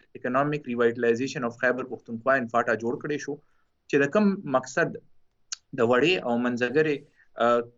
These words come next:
کاروباري ادارو پرمختګ دی او هغې کې چې کوم ادارې، آه، کومو ادارو ته نقصان رسېدلی و،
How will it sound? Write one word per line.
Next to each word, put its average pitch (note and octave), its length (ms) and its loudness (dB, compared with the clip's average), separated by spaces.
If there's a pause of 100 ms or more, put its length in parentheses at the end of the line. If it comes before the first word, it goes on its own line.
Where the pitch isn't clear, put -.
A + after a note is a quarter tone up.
کاروباري B2 500 2
ادارو B2+ 400 2 (160)
پرمختګ A2+ 440 0 (120)
دی D#3 100 -2 (540)
او B2 80 6 (240)
هغې C3+ 300 0 (340)
کې D3+ 120 2 (120)
چې C#3 140 -6
کوم D3+ 140 2 (240)
ادارې، C3 380 4 (720)
آه، B2+ 180 2
کومو D#3+ 260 0
ادارو C3 320 4
ته D3 100 -4
نقصان D3 400 0
رسېدلی B2 420 0
و، D#3+ 180 -2